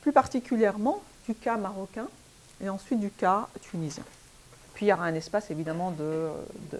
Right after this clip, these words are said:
de parole. Alors ici, c'est une image, euh,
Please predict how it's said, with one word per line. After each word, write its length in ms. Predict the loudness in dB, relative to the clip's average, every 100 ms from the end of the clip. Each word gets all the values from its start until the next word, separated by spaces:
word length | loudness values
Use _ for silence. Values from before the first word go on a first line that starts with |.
| -6 -6
de 60 |
parole. 260 | -4 -6 -10 -16 -20 -20 -20 -20 -2
Alors 300 | 4 4 2 -4
ici, 280 | -6 -2 -4
c'est 120 | -2
une 140 | 0 0
image, 360 | 2 2 2 2
euh, 240 | 2